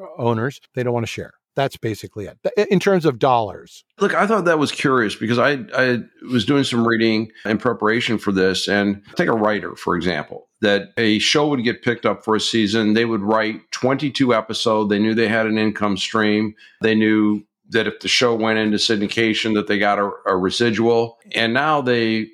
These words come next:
Speaker 2: contracted to do something that's streaming. They, number one, don't know how long they're gonna work 'cause they don't know how many episodes are going to be. Number two, there isn't a clear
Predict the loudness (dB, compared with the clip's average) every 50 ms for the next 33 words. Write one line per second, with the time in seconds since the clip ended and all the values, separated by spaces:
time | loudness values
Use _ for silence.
0 | -16 -12 -6 -2 0 0 0 0 0 0 0 0 0 -2 -4 -4 -2 -2 0 -2
1 | 0 0 0 -2 -2 -2 -4 -4 -4 -4 -2 -2 -2 0 0 0 2 2 2 2
2 | 2 0 0 -2 -4 -6 -2 0 0 2 2 0 -2 -4 -6 -4 -2 -2 0 0
3 | 0 2 2 2 2 0 0 0 -2 -2 0 0 2 2 2 2 2 0 0 0
4 | 0 0 0 2 2 2 2 0 -2 -6 _ -6 -2 0 0 2 0 0 0 0
5 | 0 0 0 2 2 2 0 0 -2 -4 -4 -2 -2 -2 -4 -6 -6 -4 -2 -2
6 | -2 -2 -4 -6 -6 -4 -2 0 0 -2 -2 -6 _ -20 -8 -2 0 0 0 0
7 | 0 -2 -4 -4 -2 0 0 2 2 2 2 2 0 0 -2 -4 _ _ -6 -2
8 | 0 0 0 0 0 -2 0 0 0 -2 -2 -2 -2 -2 -2 -2 -4 -8 -6 -2
9 | 0 2 2 2 2 2 2 0 0 -2